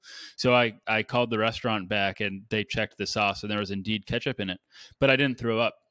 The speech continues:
So then I, I went to the doctor, and I got an allergy test and a blood test, and they said I wasn't allergic to,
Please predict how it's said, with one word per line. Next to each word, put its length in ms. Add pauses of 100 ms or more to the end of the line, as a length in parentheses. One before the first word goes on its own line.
(260)
So 220
then 180
I, 260
I 160
went 280
to 140
the 320 (1000)
doctor, 520
and 160
I 100
got 200
an 80
allergy 400
test 380
and 340 (420)
a 60
blood 240
test, 300
and 120
they 80
said 200
I 60
wasn't 260
allergic 320
to, 80